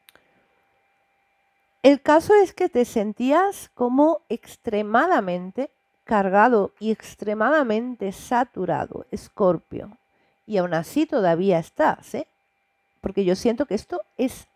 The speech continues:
ahora todavía. Pero ¿qué es lo que pasa hoy? Fíjate que hoy hay un cambio importante, ¿vale? Por lo que sea, donde tú, cierto proyecto que tenías, que no pudiste llevar a cabo tal vez en un pasado,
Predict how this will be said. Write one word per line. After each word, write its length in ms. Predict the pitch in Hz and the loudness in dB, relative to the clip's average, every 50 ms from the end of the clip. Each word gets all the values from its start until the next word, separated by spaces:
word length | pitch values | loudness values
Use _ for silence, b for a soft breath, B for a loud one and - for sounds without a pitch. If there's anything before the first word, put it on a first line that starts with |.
| _ _ _ | _ _ _
ahora 460 | - 160 170 226 302 330 254 160 139 | 0 4 4 6 6 4 2 0 -4
todavía. 580 | - - 180 175 160 147 143 143 135 120 - - _ _ _ _ _ b b b b b b b b b b b b b - | -8 -10 -8 -6 -6 -6 -4 -6 -6 -6 -8 -12 _ _ _ _ _ b b b b b b b b b b b b b 6
Pero 200 | 233 233 254 240 | 8 8 8 8
¿qué 100 | 269 330 | 6 6
es 60 | 359 | 6
lo 100 | 403 440 | 8 6
que 120 | 403 403 | 6 4
pasa 320 | - 294 277 - - 240 214 | 2 0 -2 -4 -2 -2 0
hoy? 140 | 190 185 190 | 0 0 0
Fíjate 400 | - 269 - 359 381 - 359 294 | -2 -2 -2 -2 0 -2 -2 0
que 120 | 320 311 | 2 4
hoy 180 | 294 285 269 247 | 4 4 6 6
hay 160 | 226 214 202 | 4 4 4
un 100 | 196 196 | 2 -2
cambio 340 | - - 214 269 330 339 320 | -2 0 0 2 2 2 2
importante, 720 | 294 269 277 269 226 - 208 190 185 185 185 254 311 - _ _ _ _ _ - | 2 4 4 2 2 2 0 -2 -2 -2 -2 -4 -4 -4 _ _ _ _ _ -8
¿vale? 400 | 202 202 170 185 233 294 311 - _ _ _ _ _ _ _ _ _ _ _ _ _ _ _ _ _ _ _ _ | -4 -2 2 2 2 2 2 -2 _ _ _ _ _ _ _ _ _ _ _ _ _ _ _ _ _ _ _ _
Por 160 | - 226 254 330 | 2 6 6 6
lo 100 | 392 349 | 6 4
que 80 | 330 | 2
sea, 420 | - - - 202 175 175 196 - - _ _ | -2 -4 -4 -2 -2 -2 -2 -4 -8 _ _
donde 420 | - 202 208 196 196 196 190 180 | 0 0 2 2 2 0 0 -2
tú, 320 | 175 - - 269 233 - - _ _ _ _ _ b b b b b b b b b _ | -2 0 0 0 0 0 -2 _ _ _ _ _ b b b b b b b b b _
cierto 440 | - 285 302 339 339 - - 403 | 2 4 4 4 4 4 2 2
proyecto 840 | 392 381 320 311 269 214 208 185 156 - _ _ _ - - - 196 _ _ _ | 4 4 4 4 4 4 4 2 2 0 _ _ _ -14 -14 -14 -16 _ _ _
que 120 | - 226 | -10 -10
tenías, 920 | 202 - 202 190 185 208 269 330 339 240 160 151 214 277 311 294 - - _ _ _ _ _ _ _ _ _ _ _ _ | -8 -6 -8 -6 -4 -4 -2 0 0 2 0 0 -2 -6 -10 -14 -18 -20 _ _ _ _ _ _ _ _ _ _ _ _
que 140 | _ - 190 | _ -16 -14
no 200 | 202 214 226 247 | -12 -10 -12 -10
pudiste 640 | - - 339 311 240 254 294 330 - - _ - 190 | -8 -6 -6 -6 -4 -4 -4 -4 -6 -8 _ -8 -6
llevar 260 | 190 190 196 196 196 220 | -4 0 2 2 2 2
a 80 | 208 | 0
cabo 340 | - - 214 277 269 220 160 | 0 0 0 2 2 2 0
tal 280 | - - 190 202 233 226 | -2 -4 -8 -8 -4 -2
vez 260 | 269 302 285 - - | -2 -2 -2 -2 -6
en 120 | 202 190 | -6 -6
un 100 | 233 247 | -8 -6
pasado, 580 | - 330 311 285 - - 226 185 160 - - | -6 -6 -6 -6 -4 -2 -2 0 0 0 -2